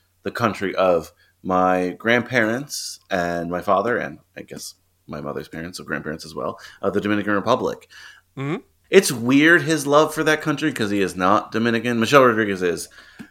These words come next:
Speaker 1: Uh, but he, in this, there's, like, this little, and I've mentioned it on this pod before, but when we see, uh, Romeo Santos, and I named my, what is his name? I, I have it up here. Hold on. Mando, this character of Mando.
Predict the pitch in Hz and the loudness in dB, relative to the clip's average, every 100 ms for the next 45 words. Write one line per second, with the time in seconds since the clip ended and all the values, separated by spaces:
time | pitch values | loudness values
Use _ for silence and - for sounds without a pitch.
0 | _ - 95 - 151 139 - - 135 - | _ -2 -2 4 8 8 8 -2 -16 -12
1 | 180 185 208 226 - 165 147 147 165 - | -6 -2 0 0 2 2 2 0 0 -2
2 | 147 139 165 165 135 123 123 160 175 185 | -4 0 0 0 -6 -6 -4 -2 0 -2
3 | 180 - 180 185 269 269 180 135 110 101 | -2 0 2 2 0 0 -2 0 -2 -4
4 | - 90 85 85 101 92 - - - _ | -2 -2 -2 -8 -6 -4 -4 -12 -20 _
5 | 139 135 143 143 143 127 160 156 131 127 | 0 4 4 4 2 2 4 6 10 10
6 | 120 92 85 117 120 123 127 117 - 117 | 10 6 0 4 6 8 8 6 4 4
7 | 113 117 107 104 - 117 104 90 - 101 | 6 4 4 2 0 2 2 0 -6 0
8 | 110 113 117 98 95 98 - 104 98 - | 2 4 2 0 -6 -8 -8 -10 -10 -10
9 | 95 101 101 95 92 - 95 92 92 92 | -10 -8 -8 -8 -10 -14 -10 -8 -6 -8
10 | 98 95 90 87 - - - - _ _ | -8 -10 -8 -10 -18 -18 -20 -20 _ _
11 | _ - 101 113 147 165 139 104 85 82 | _ -10 2 8 10 10 8 6 4 2
12 | 92 120 - - 127 123 117 104 104 110 | -2 -4 -2 2 4 4 0 -4 -4 -4
13 | 127 127 98 80 82 | -4 -4 -4 -4 -6